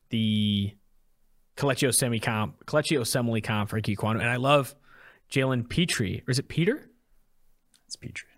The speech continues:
Speaker 1: Petrie, the safety for Baylor, slot corner for Baylor, to Jimmy Ward. I, he's gonna be one of my guys. I haven't put him officially on my, my guys list,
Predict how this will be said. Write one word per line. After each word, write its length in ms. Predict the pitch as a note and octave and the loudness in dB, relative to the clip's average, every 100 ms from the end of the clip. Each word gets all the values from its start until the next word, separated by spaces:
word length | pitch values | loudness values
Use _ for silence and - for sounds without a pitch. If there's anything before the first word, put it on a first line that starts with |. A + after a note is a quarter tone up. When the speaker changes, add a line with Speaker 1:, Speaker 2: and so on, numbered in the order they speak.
| _ | _
Speaker 1:
Petrie, 520 | - E3+ - A2 G#2 - | 0 2 2 0 -2 -2
the 100 | A#2+ | -2
safety 280 | - C3+ B2 | 0 0 -2
for 120 | B2 | -2
Baylor, 380 | A2 A#2 A#2 A2+ | 0 0 2 0
slot 220 | - A2+ | 0 -2
corner 180 | - A#2 | -2 -4
for 80 | G2+ | -2
Baylor, 360 | - A2 G#2 F#2+ - - | 0 0 0 -2 -8 -2
to 100 | E3 | 0
Jimmy 180 | C3+ A#2+ | 0 0
Ward. 200 | B2 A#2+ | 0 2
I, 80 | E3 | 0
he's 260 | D3 G3 | 2 2
gonna 80 | C#4 | 4
be 60 | A#3+ | 4
one 140 | E3 | 4
of 40 | C#3+ | 4
my 100 | A#2+ | 2
guys. 360 | A2 G2+ - - | 0 -2 -4 -4
I 60 | B2+ | -2
haven't 180 | F3 | 0
put 120 | C#3 E3+ | 0 0
him 60 | |
officially 360 | D3 D3 C#3 D3+ | 0 -2 -2 0
on 60 | C#3 | 0
my, 80 | |
my 180 | A#2+ A2+ | 0 0
guys 240 | B2+ C#3 D#3+ | 0 0 0
list, 260 | E3+ - | 0 -4